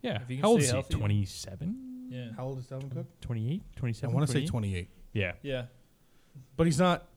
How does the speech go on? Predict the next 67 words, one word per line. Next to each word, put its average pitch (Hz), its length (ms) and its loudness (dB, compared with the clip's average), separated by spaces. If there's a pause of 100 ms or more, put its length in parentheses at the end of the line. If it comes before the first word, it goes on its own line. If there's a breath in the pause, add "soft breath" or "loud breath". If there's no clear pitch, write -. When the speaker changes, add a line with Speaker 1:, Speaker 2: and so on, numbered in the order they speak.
Speaker 3:
worn 139 340 2
down 110 360 -4
like, 90 340 -8
uh, 87 300 -6
some 107 240 -8
guys 95 240 -6
are 98 160 -10
at 92 80 -14
twenty-eight, 92 400 -10
like 127 120 0
Speaker 1:
Yeah, 202 160 6
Speaker 3:
Zeke. 95 180 -4
Speaker 1:
no. 160 240 2
Speaker 2:
Yeah. 135 260 0
Speaker 1:
He's, - 340 -2 (120)
yeah. 151 140 2
Speaker 2:
But 147 100 0
his 175 240 2
legs 147 400 4
are 120 80 -4
good. 113 180 -6
It's 107 220 -10
his 117 280 -10
upper 151 240 -8
body, 98 360 -12
I 95 40 -16
think, 107 300 -20
is 104 200 -18 (100)
Speaker 3:
His 131 80 -2
Speaker 2:
is - 0 -
Speaker 3:
shoulders 98 480 -4
are - 20 -6
Speaker 2:
yeah. 123 120 0
Speaker 3:
always 107 180 -4
the - 60 -12
problem. 101 200 -2
Speaker 1:
Yeah, 165 60 4
he 143 60 2
got 127 160 2
hurt, 131 140 2
like, 113 160 -4
once, 120 400 2
right? 120 180 -4
Speaker 2:
Yeah. 117 260 -8
Speaker 1:
Yeah. 117 200 -8
Speaker 3:
Yeah, 120 260 0
and 104 100 -4
it's 120 240 -4
a 127 40 -2
recurring 120 520 -4
injury 104 240 -6
that 101 100 -4
he 98 60 -8
gets, 95 240 -8
like, 113 120 -14
every 107 220 -4
Speaker 1:
Yeah. 98 260 2
Speaker 3:
year. - 40 -
Speaker 2:
Yeah. 107 220 -6 (120)
Speaker 3:
And 120 160 -4
every 143 320 0
year 151 200 2
he 127 120 0
wears 120 240 -2
that 107 140 -6
shoulder 135 320 -2
brace, 92 380 -8